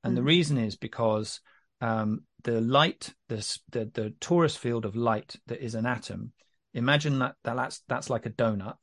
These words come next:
Speaker 1: So you've got my donut of my, my O-ring here, and at the
Speaker 2: Mm-hmm.
Speaker 1: absolute inside center of that donut of light, you've got a magnetic still point. So that magnetic still point holds the electrical current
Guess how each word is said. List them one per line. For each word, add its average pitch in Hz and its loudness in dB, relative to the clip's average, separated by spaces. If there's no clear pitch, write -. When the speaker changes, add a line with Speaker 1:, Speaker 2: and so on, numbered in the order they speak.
Speaker 1:
So - -6
you've 117 -2
got 127 -4
my 123 -6
donut 139 2
of - -10
my, 113 -2
my 110 -2
O-ring 113 0
here, 107 -4
and 120 -4
at 185 -8
the 175 -8
Speaker 2:
Mm-hmm. 185 -6
Speaker 1:
absolute 170 0
inside 147 0
center 147 0
of 120 -2
that 110 -2
donut 120 0
of 117 -12
light, 107 -4
you've 120 -10
got 110 -4
a 107 -4
magnetic 113 -4
still 107 -8
point. - -10
So 123 0
that 147 2
magnetic 160 0
still 135 0
point 123 -2
holds 135 0
the 120 -2
electrical 123 -6
current 110 -4